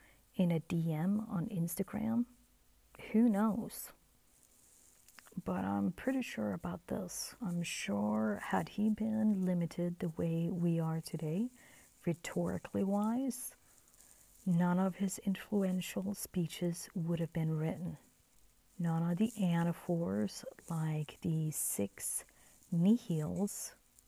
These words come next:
we can identify in the sound clip provided in the beginning of the podcast, or the constant rhetorical questions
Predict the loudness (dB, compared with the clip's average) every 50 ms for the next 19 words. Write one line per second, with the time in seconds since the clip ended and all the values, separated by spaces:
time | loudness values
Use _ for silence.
0 | _ -8 -4 0 2 2 2 0 0 0 0 0 0 0 0 0 0 2 2 2
1 | 2 2 2 0 -2 -2 -2 0 0 0 0 0 0 0 2 2 2 0 0 0
2 | 0 0 2 0 0 -2 -2 -4 -4 -4 -2 -2 -2 -4 -4 -4 -4 -4 -4 -4
3 | -2 -2 -2 0 0 0 0 0 0 0 0 0 0 0 0 0 -2 -4 -2 0
4 | 0 0 0 0 0 -2 -2 -4 -6 -6 -4 -4 -4 -4 -6 -10 -14 -16 -16 -12
5 | -12 -12 -12 -14 -18 -20 -20 _ -20 -20 -20 -20 _ _ _ _ -12 -4 -2 0
6 | 0 2 0 0 -2 -2 0 2 2 2 2 0 -2 -2 -2 -4 -4 -4 -4 -4
7 | -2 -2 -2 -4 -4 -4 -4 -6 -6 -6 -6 -6 -4 -4 -4 -2 0 2 2 2
8 | 0 -2 -8 -8 -12